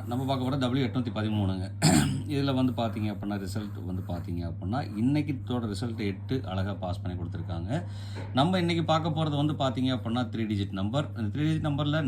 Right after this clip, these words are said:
நம்ம என்ன கொடுத்துருக்கோம் அப்படின்னு பார்க்கறதுக்கு முன்னாடி, பதினாறு மூணு ரெண்டாயிரத்தி இருபத்தி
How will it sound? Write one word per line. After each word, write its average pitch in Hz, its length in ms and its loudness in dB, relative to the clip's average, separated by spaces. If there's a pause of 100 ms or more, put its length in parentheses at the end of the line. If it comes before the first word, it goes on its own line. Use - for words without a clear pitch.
நம்ம 131 300 2
என்ன 151 160 4
கொடுத்துருக்கோம் 135 600 0 (240)
அப்படின்னு 113 340 0
பார்க்கறதுக்கு 123 440 2
முன்னாடி, 110 360 2
பதினாறு 180 480 4
மூணு 156 300 4
ரெண்டாயிரத்தி 127 460 2
இருபத்தி 113 300 0